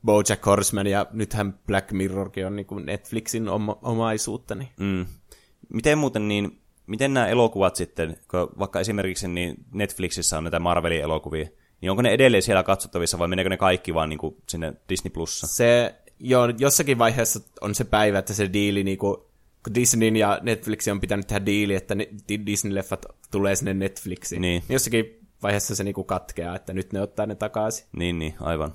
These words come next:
Speaker 1: Ja sitten näissä Twentieth Century Foxissa taisi jatkua vielä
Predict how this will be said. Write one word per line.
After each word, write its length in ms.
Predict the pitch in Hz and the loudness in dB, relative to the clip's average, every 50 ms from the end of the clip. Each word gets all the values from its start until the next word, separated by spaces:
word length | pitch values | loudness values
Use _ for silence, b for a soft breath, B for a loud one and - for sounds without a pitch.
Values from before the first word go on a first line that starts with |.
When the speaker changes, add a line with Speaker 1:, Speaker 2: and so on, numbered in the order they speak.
| - - - | -12 -12 -4
Speaker 1:
Ja 120 | 98 104 | -2 0
sitten 280 | - 120 110 - - 113 | 0 0 0 -2 -2 -2
näissä 300 | 113 110 - - 107 101 - _ _ _ - | 0 0 0 0 0 -2 -4 _ _ _ -2
Twentieth 380 | 113 113 113 110 113 107 - | 0 2 2 2 0 -2 0
Century 360 | - 107 104 98 - 110 107 | 0 -2 -2 0 0 -2 -2
Foxissa 600 | 101 - 107 107 - - - 104 98 - - 98 | 0 -2 -2 -2 -2 -2 -4 -2 -2 -2 -4 -4
taisi 280 | 78 92 95 92 - 107 | -4 -4 -4 -2 -2 -4
jatkua 380 | 98 - - - 101 98 98 95 | -4 -6 -6 -4 -2 -2 -2 0
vielä 400 | 101 98 101 101 98 98 101 | 0 0 0 2 2 0 0